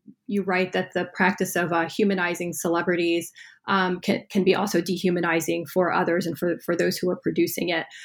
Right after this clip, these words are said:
Um, and so I, that was one of, one of my takeaways, but the book really also touches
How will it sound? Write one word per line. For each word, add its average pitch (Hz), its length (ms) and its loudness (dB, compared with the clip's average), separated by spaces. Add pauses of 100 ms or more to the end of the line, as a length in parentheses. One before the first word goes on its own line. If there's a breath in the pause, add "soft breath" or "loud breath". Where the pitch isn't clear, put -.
(240 loud breath)
Um, 170 460 0 (240)
and 202 180 0
so 190 140 0
I, 185 140 0
that 208 180 2
was 196 100 0
one 185 160 0
of, 165 160 -4
one 185 160 2
of 180 100 0
my 175 140 0
takeaways, 170 580 0
but 185 140 0
the 185 80 -2
book 196 260 -2
really 180 300 0
also 175 400 0
touches 170 480 -4